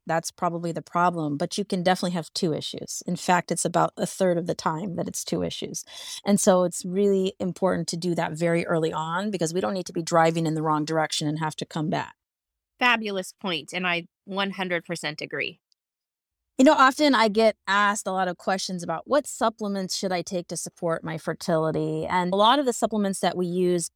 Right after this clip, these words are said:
Speaker 1: are antioxidants, and they are
Speaker 2: Yep.
Speaker 1: used to combat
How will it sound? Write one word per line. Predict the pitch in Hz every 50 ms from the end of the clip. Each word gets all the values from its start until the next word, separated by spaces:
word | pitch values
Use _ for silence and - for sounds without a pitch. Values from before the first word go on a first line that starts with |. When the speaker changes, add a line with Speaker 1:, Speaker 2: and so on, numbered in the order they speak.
| -
Speaker 1:
are | 175 180 180 180 180 185 180 - _ _ _ _ -
antioxidants, | 185 180 175 175 - 196 - - 160 160 156 - - - - 139 107 90 - - - - - _ - - - - _ _ -
and | 165 165 165 165 160 156
they | 160 165 170 -
are | - 160
Speaker 2:
Yep. | 160 165
Speaker 1:
used | 165 180 190 196 196 190 196 - -
to | -
combat | - - - 170 165 165 165 156 156 151 151 -